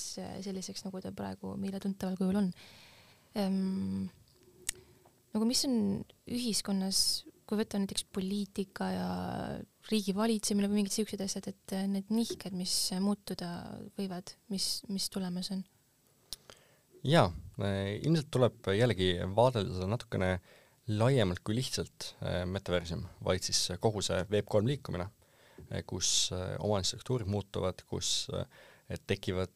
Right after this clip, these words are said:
Speaker 2: eh, viisid, kuidas virtuaalselt liigutada varasid lihtsamini,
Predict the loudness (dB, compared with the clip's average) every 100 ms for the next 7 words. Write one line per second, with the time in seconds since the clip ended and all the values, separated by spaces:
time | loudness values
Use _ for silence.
0 | -4 -2 -2 -4 -6 -6 -4 -2 -4 -8
1 | -8 -2 0 0 -2 -2 8 8 8 0
2 | _ 0 2 2 -2 -4 0 4 4 2
3 | -4 -6 -4 -4 -2 -2 -2